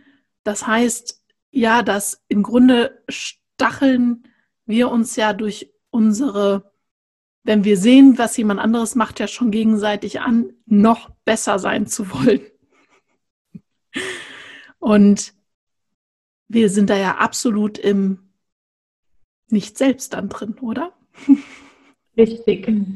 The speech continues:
Speaker 2: <laughs> Weil die Offenen sich natürlich mit diesen ganzen Vorsätzen und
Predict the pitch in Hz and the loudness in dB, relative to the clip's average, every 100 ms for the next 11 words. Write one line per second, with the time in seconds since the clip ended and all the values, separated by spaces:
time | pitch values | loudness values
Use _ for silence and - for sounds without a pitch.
0 | - 240 - 202 - _ _ _ _ - | 2 2 0 -12 -14 _ _ _ _ -6
1 | 175 170 185 190 214 240 240 233 - - | -4 -2 0 2 4 6 6 4 0 -16
2 | - 190 208 190 202 - 233 233 233 233 | -8 -2 -2 0 -4 -2 2 4 6 4
3 | 233 - - - _ _ _ _ _ _ | 4 0 -8 -18 _ _ _ _ _ _
4 | - 208 196 208 220 202 196 220 208 214 | -4 0 2 2 2 -2 2 2 4 2
5 | - 196 196 190 190 185 180 180 202 - | -2 -4 -4 -4 -4 -4 -2 -2 -4 -4
6 | - 190 190 180 185 - _ - 190 196 | -8 -4 -4 -4 -8 -18 _ -8 -4 2
7 | 214 196 185 175 - - 190 185 185 185 | 2 2 0 -4 -10 -14 -8 -6 -6 -8
8 | - - _ _ _ _ _ - 185 185 | -12 -20 _ _ _ _ _ -6 -2 0
9 | 180 175 - - - | -2 -2 -6 -14 -18